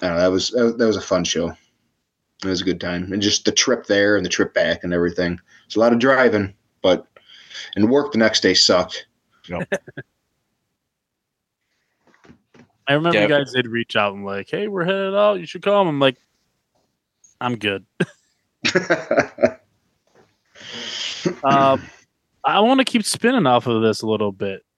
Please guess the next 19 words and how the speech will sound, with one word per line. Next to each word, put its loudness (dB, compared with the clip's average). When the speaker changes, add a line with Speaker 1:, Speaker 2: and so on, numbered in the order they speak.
Speaker 3:
We're, -2
we're 2
freelancing 2
this -4
episode. -4
So 2
how 0
about 2
this? 0
Best -2
individual 2
artist, 2
uh, 0
like, -2
member 0
of 0
a 0
band -4
performance. -8